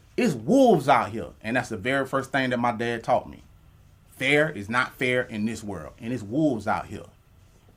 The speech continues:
You know what I'm saying? You wanna be a sheep or you wanna dish it out. There were kids in my school, and I went to a predominantly black school. It was all out warfare. I, I, I couldn't even imagine what the kids going through now because they have, like,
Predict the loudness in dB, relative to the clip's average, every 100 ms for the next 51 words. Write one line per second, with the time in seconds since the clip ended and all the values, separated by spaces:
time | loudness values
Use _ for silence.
0 | _ -4 0 0 0 0 0 0 4 4
1 | 2 -4 -6 -4 0 0 -2 -18 _ _
2 | _ _ -2 2 4 2 2 -2 -2 2
3 | 4 4 -2 -20 -20 _ _ -20 _ _
4 | _ _ _ -2 6 8 8 6 4 2
5 | -4 _ 0 4 4 4 0 0 -2 -6
6 | 0 0 0 -2 -4 -2 -4 0 2 2
7 | 0 -2 0 0 0 -2 -6 -6 -6 -10
8 | -6 0 0 0 2 4 4 0 -2 0
9 | 2 2 -2 -10 -12 -6 -4 -2 -4 0
10 | 0 2 -2 0 -2 4 6 6 4 -2
11 | -2 -2 -2 0 -2 -2 -4 -4 -2 -2
12 | -4 -4 -4 -2 0 0 0 0